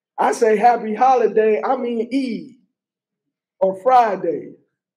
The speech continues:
They mean Christmas or Hanukkah.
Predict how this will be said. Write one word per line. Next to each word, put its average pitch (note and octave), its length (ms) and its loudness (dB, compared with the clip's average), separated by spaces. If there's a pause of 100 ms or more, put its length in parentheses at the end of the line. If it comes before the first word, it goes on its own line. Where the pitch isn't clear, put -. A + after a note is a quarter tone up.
(800)
They B3+ 320 2
mean A#3+ 320 -4
Christmas A3 580 -2
or F3 80 -2
Hanukkah. G3+ 600 -4